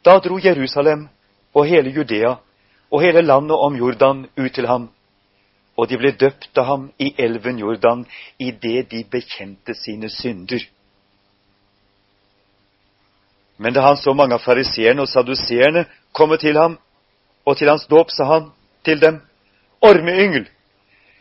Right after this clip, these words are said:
hvem lærte eder å fly for den kommende vrede? Bær derfor frukt som er omvendelsen verdig,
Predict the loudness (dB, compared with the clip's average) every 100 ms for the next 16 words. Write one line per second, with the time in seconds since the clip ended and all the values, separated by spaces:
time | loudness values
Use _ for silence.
0 | _ _ 6 6 6 6 8 6 4 6
1 | 6 6 4 4 -2 -2 -2 2 4 4
2 | 4 4 4 2 2 6 6 8 6 4
3 | _ _ _ _ _ _ _ _ _ _
4 | _ _ _ _ _ _ _ _ _ _
5 | _ _ _ _ -2 6 6 8 6 6
6 | 2 2 -4 -4 -12 -20 -20 _ _ _
7 | -4 2 6 6 4 2 2 0 -2 6
8 | 6 6 -2